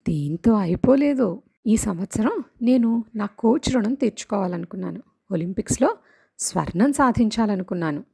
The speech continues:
కానీ మేం నాలుగవ స్థానంతోనే సరిపెట్టుకోవాల్సి వచ్చింది. నా కలని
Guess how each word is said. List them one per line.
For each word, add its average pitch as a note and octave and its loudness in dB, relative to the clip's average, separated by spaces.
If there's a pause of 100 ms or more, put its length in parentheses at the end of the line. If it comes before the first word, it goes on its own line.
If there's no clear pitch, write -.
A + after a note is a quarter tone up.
(140)
కానీ G3+ 2 (180)
మేం B3 2 (220)
నాలుగవ F3+ -2
స్థానంతోనే F#3+ -2
సరిపెట్టుకోవాల్సి G3 -2
వచ్చింది. F3 -6 (400)
నా E3+ 2
కలని F#3+ 2